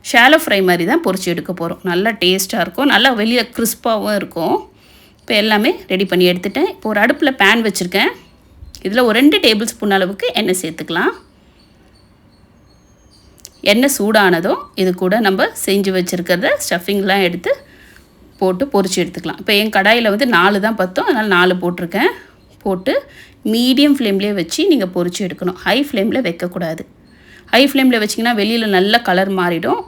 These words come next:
உள்ளுக்குள்ள மாவு வேகாத மாதிரி இருக்கும். அதனால நல்ல சிம்ல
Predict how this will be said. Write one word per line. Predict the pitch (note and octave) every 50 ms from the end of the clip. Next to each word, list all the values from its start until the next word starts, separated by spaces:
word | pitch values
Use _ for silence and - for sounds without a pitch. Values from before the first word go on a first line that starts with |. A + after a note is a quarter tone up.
| - A3+
உள்ளுக்குள்ள | A#3+ C4 C4 - A3+ A3+ A#3+ G#3+ F3+
மாவு | F3+ F#3 F#3+ F#3+ A#3+ A4 B4+ - G#3 E3
வேகாத | F#3 F#3 G3 F#3 F3+ F#3+ G3+ F3+
மாதிரி | F3 F3+ F#3+ G3 F#3 F3+
இருக்கும். | F3+ F3+ - C4+ D4+ B3+
அதனால | G3+ F3 F3 F3 G#3 G4+ A4+ - - - - - - - - G#3+
நல்ல | A3 B3 B3 - -
சிம்ல | - A3+ A#3 A#3 A#3 A3+